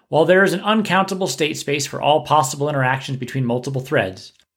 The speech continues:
this work allows for existing research on guiding fuzzers to include these interactions as opposed to randomly stumbling on them. In addition to the improvements of the fuzzer, a number of real-world bugs are explored.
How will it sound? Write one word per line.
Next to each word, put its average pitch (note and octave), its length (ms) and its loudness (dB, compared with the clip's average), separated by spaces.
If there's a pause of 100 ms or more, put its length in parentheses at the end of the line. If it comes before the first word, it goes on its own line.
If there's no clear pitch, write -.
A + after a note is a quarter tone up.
(240)
this A#3 260 0
work F3+ 380 0 (220)
allows D#3 360 2
for C#3+ 160 -2
existing G3 420 -2
research E3 380 0
on C#3 120 -2
guiding C3+ 300 2
fuzzers C3 460 -2
to C#3 120 -2
include D#3+ 360 0
these F#3 200 0
interactions D3+ 640 -2
as A#2+ 80 -4
opposed C3 340 0
to C#3 80 -4
randomly C3 500 0
stumbling A#2 440 -2
on F#2+ 180 -4
them. E2 180 -18 (580)
In E3 140 0
addition A#3 360 2
to G#3 100 -2
the E3+ 140 -2
improvements E3+ 480 -2
of F#3 40 -10
the F#3 60 -4
fuzzer, B2 480 -2 (300)
a C3+ 60 -6
number F3+ 300 0
of C3 140 0
real-world F3+ 540 2
bugs C3+ 320 2
are F#2+ 80 -6
explored. - 520 -10